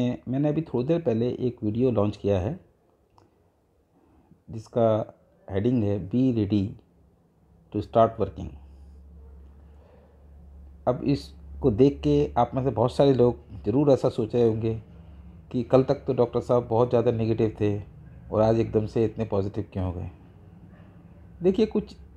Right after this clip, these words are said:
चीज़ें हैं, टेक्निकल चीज़ें हैं, इसको समझना बहुत ज़रूरी है। जो पेमेंट इशू है वो तो है ही है,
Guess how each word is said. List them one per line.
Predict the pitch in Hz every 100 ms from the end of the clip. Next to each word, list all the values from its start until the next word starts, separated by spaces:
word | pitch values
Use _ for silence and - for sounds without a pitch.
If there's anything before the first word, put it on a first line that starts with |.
| -
चीज़ें | 127 123
हैं, | 90 156 - -
टेक्निकल | 117 - 139 160
चीज़ें | 156 92 85
हैं, | 110 185 -
इसको | 90 - 127
समझना | 92 95 113
बहुत | 101 92
ज़रूरी | 92 90 87
है। | 87 175 - - - - - - - - - - - - _ -
जो | 185
पेमेंट | 190 160 196 208
इशू | 190 196
है | 190
वो | 190 185
तो | 175
है | 139
ही | 151
है, | 135 180